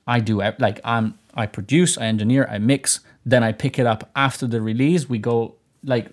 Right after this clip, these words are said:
similar, like, in the, what I'm doing right now with Sam Smith, like, helping out with the live stuff. So it, you, you really are on board with a project from A to Z, effectively. And I think that that's, you know, that's really cool as well to do, 'cause you really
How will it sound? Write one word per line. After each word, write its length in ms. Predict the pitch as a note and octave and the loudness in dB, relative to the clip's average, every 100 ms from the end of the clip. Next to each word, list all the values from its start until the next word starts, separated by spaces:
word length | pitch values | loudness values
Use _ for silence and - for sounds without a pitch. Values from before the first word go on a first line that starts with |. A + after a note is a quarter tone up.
| - | -12
similar, 340 | - - B2+ A#2+ | -6 0 0 0
like, 280 | A#2 G#2+ A2 | -2 -6 -4
in 100 | A2 | -4
the, 80 | - - - | -4 -12 -14
what 220 | C3 B2 | -6 -2
I'm 60 | A#2 | -2
doing 180 | A2+ G#2+ | -2 -2
right 180 | A2 A2 | 0 0
now 180 | A#2+ | 0
with 160 | G#2+ - | -2 -6
Sam 200 | - A2+ | -6 -6
Smith, 320 | - D3+ B2+ | -2 -2 -2
like, 180 | A2+ G#2+ | -4 -6
helping 360 | A#2 A#2 A#2 A2+ | -2 -2 -2 -2
out 180 | A2 | -2
with 160 | A2+ G#2 | -4 -6
the 100 | A2 | -6
live 400 | G#2 A2+ D3 D3 | -2 0 2 0
stuff. 320 | - A2 - | -2 -6 -6
So 340 | - C3 A#2 A2+ - - - _ _ - _ _ - | -4 0 0 -2 -12 -20 -20 _ _ -20 _ _ -8
it, 180 | C3 - | -8 0
you, 160 | C3+ C3+ | 2 4
you 220 | C#3 B2+ | 4 2
really 680 | A2+ E3+ F#3 E3 C#3 - _ _ - | 4 4 6 6 4 0 _ _ 0
are 340 | C#3 C3 A#2+ - | 4 4 2 2
on 220 | C3 A#2+ | 4 4
board 460 | G#2 B2 B2 A2 G#2+ | 4 4 4 2 -2
with 140 | G#2+ | -4
a 60 | G#2+ | -4
project 500 | - A#2 A2 G#2+ - | -4 -4 -4 -8 -10
from 680 | - - A2+ G#2 G#2+ A2 - _ _ _ _ _ - | -10 -2 0 0 -2 -4 -10 _ _ _ _ _ -4
A 140 | A#2+ | -4
to 140 | A#2 | -2
Z, 120 | G#2 B2 - - - | -2 0 -2 -8 -14
effectively. 580 | - - A2+ - G#2+ A2 | -12 -10 -10 -10 -10 -6
And 140 | A#2 A2+ | -4 -4
I 60 | |
think 300 | A#2 B2 G#2 | -4 -4 -4
that 200 | A2 A2 | -6 -6
that's, 340 | A#2+ A2 - - | -4 -4 -6 -8
you 120 | A2+ | -8
know, 120 | G2+ | -8
that's 240 | A2 A#2 A#2+ | -8 -8 0
really 220 | C3 B2 | 0 0
cool 300 | - A#2 G2+ | -2 -6 -4
as 80 | A#2 | -8
well 180 | A#2 A2+ | -8 -8
to 140 | - | -10
do, 200 | A2+ A2+ | -6 -6
'cause 200 | C3 A2+ | -4 -6
you 80 | G#2+ | -6
really 360 | G#2 A#2+ A#2 | -4 -2 -2